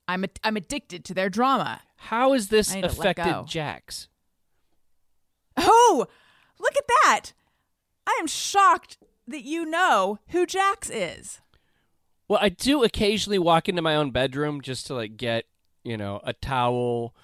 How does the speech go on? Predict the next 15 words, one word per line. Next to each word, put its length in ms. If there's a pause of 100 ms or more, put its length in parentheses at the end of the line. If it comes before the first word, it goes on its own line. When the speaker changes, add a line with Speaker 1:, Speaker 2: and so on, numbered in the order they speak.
(180)
Speaker 2:
or 80
some 200
socks 540
or 60
some 180
shoes, 540
and 140
my 140
wife 300
is 100
sitting 300
there 200
with 140
a 60
big, 400